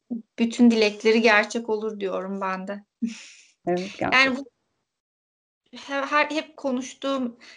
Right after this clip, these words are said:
Speaker 1: insanlarla da şu yola çıkıyor. Yani önce dilemek, evet, ama ondan sonra, e, bununla ilgili senin de dediğin gibi bir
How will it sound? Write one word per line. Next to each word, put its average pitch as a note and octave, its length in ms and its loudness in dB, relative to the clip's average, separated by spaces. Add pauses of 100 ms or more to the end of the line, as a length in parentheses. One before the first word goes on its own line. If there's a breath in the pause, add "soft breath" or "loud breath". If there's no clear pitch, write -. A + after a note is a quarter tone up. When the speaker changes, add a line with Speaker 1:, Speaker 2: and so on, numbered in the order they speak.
Speaker 1:
insanlarla B3 840 4
da B3 300 2
şu - 180 -6
yola A#3+ 300 6
çıkıyor. G3+ 420 -2 (640 soft breath)
Yani A3 260 4
önce B3+ 360 0
dilemek, C#4 500 0
evet, A#3+ 500 -2 (100)
ama A#3+ 220 2
ondan C4+ 280 2
sonra, C4 600 0 (260)
e, G#3 380 2
bununla A#3 380 4
ilgili A3 300 0
senin A#3 280 6
de A#3+ 140 4
dediğin A3+ 360 6
gibi F#3+ 340 -2 (180)
bir - 200 -4